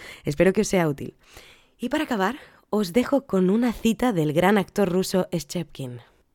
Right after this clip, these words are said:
Recuerda que en escena no existe el silencio absoluto,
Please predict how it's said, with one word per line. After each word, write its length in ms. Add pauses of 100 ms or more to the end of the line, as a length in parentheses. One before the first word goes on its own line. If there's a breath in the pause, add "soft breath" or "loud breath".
(100)
Recuerda 460
que 80
en 80
escena 440 (260 loud breath)
no 120
existe 640
el 80
silencio 560
absoluto, 600